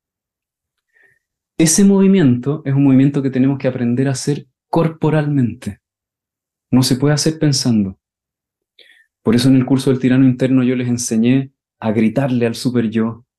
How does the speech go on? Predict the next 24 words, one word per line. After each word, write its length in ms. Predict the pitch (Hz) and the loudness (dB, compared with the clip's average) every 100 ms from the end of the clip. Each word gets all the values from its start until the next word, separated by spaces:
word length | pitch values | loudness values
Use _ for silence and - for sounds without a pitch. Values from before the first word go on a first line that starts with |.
| _ _ - | _ _ -6
y 120 | 120 | 0
luego 240 | 107 120 | 2 2
a 20 | 120 | 2
movilizar 580 | 117 110 107 104 131 | 2 0 -2 -2 0
la 120 | 135 127 | 2 2
musculatura 840 | 123 - 120 113 110 127 127 151 | 0 -2 -4 -4 -2 -2 0 -4
defendiéndonos 800 | 120 120 - 110 113 127 120 113 | -8 -8 -2 0 2 4 4 2
del 120 | 107 | -4
super 320 | 104 101 104 95 | -10 -6 -4 -4
yo. 160 | 90 | -4
Lo 140 | 95 107 | -2 2
vamos 220 | 123 131 | 2 2
a 40 | |
hacer 400 | 131 - 139 139 _ _ _ - | 0 -2 -2 -4 _ _ _ -8
hoy 200 | 117 117 | -2 2
día 440 | 120 131 127 123 _ _ | 2 2 0 -6 _ _
más 240 | - 120 120 | -6 -4 -2
rato 320 | 123 123 131 | -2 -2 -2
cuando 320 | 127 117 107 | -2 -2 -4
trabajemos 680 | 107 104 104 - 120 113 113 _ _ _ - | -4 -4 -4 -2 -2 -2 -8 _ _ _ -10
con 180 | 107 107 | -2 -2
el 60 | |
ejercicio 440 | 104 104 113 - 104 | -2 -4 -6 -6 -8
gestáltico. 560 | 104 - 92 - - | -6 -8 -8 -12 -20